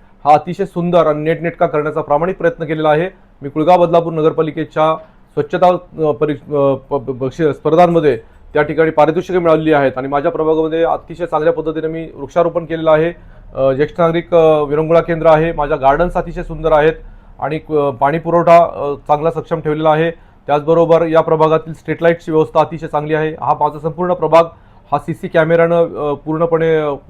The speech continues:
या आहे, पूर्ण सीसी कॅमेरे त्या ठिकाणी बसवलेले आहेत. या प्रभागामध्ये मोठ्या प्रमाणामध्ये शिक-, शैक्षणिक बाबतीमध्ये मी त्या ठिकाणी काम करतो. माझ्या प्रभागातील प्रत्येक विद्यार्थ्याला शिष्यवृत्ती देण्याचं, म्हणजे दहावी नंतर, बारावी नंतर, अ, जे डिप्लोमा आणि डिग्रीला जातात,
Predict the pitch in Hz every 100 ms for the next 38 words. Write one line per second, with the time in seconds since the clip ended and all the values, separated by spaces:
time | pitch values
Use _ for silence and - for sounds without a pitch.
0 | 139 139 151 151 151 151 165 160 151 170
1 | 170 165 170 156 160 147 160 156 156 156
2 | 165 - - - - - 135 170 170 160
3 | 160 170 165 170 180 151 147 170 170 156
4 | 156 156 151 151 160 185 - _ - 151
5 | 123 160 151 185 175 160 165 170 165 170
6 | 165 156 165 160 151 156 160 - 170 147
7 | 143 165 160 156 156 165 156 160 - 185
8 | 147 143 160 156 156 127 - _ _ -
9 | - 175 175 175 160 160 151 131 127 143
10 | 143 131 135 160 165 156 170 170 - -
11 | 151 165 165 151 170 170 - _ _ -
12 | 135 143 151 170 175 175 156 175 165 151
13 | 143